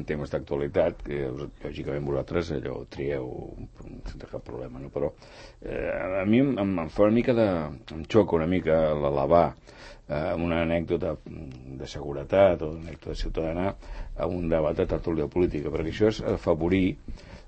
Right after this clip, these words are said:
un, una mena de discurs, una mena de discurs, diguem-li, perillós que s'està instal·lant a la nostra societat.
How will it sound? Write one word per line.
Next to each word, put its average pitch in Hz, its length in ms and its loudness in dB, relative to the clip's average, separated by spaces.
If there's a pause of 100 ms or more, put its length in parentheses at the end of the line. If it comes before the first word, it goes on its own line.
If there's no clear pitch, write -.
(240)
un, 95 800 -2
una 95 200 2
mena 107 260 6
de 98 100 6
discurs, 87 800 0
una 82 160 -4
mena 87 220 2
de 82 80 2
discurs, 90 500 -2
diguem-li, 85 380 2 (180)
perillós 85 560 2
que 82 140 -8
s'està 80 240 0
instal·lant 82 320 0
a 85 80 0
la 80 80 -4
nostra - 180 -10
societat. 67 520 -10